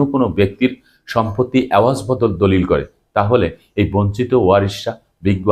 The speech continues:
আদালতে আইনের দৃষ্টিতে তারা যদি মকদ্দমা করেন, তাহলে এই সম্পত্তির দলিলও বাতিল হয়ে যাবে এবং এই সম্পত্তি ছেড়ে দিতে হবে। নাম্বার তিন হচ্ছে সরকারি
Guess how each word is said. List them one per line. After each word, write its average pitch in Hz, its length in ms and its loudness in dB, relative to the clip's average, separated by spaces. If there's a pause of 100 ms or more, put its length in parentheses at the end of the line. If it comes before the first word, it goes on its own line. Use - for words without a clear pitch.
(100)
আদালতে 98 360 0
আইনের 90 300 0
দৃষ্টিতে 90 460 -6
তারা 87 260 0
যদি 80 220 -8
মকদ্দমা 104 500 -6
করেন, 135 240 -2 (380)
তাহলে 117 320 0 (300)
এই 98 140 -4 (100)
সম্পত্তির 92 680 -6
দলিলও 113 320 2 (360)
বাতিল 110 320 0
হয়ে 127 200 2
যাবে 143 180 0 (120)
এবং 101 280 0
এই 90 160 0
সম্পত্তি 95 420 -4 (340)
ছেড়ে 131 220 2
দিতে 85 260 -2
হবে। 67 200 -14 (460)
নাম্বার 101 320 0
তিন 131 160 2
হচ্ছে 147 300 0 (440)
সরকারি 143 440 2